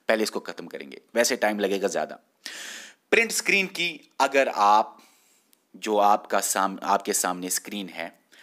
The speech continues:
उसको अगर आप स्क्रीनशॉट उठा, उठाना चाहते हो, जैसे आप मोबाइल में उठ-, उठाते हो,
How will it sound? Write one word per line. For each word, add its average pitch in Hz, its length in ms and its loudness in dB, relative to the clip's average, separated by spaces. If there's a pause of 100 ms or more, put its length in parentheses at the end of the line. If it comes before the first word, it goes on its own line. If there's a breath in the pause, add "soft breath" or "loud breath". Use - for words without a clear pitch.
(300 soft breath)
उसको 131 240 -2
अगर 104 280 2
आप 107 80 0
स्क्रीनशॉट 156 760 4
उठा, 117 240 0 (140)
उठाना 107 320 -2
चाहते 80 300 -6
हो, 85 60 -8
जैसे 110 220 -2
आप 110 80 -4
मोबाइल 98 300 0
में 87 100 -6
उठ-, - 280 -14
उठाते - 320 -6
हो, - 80 -14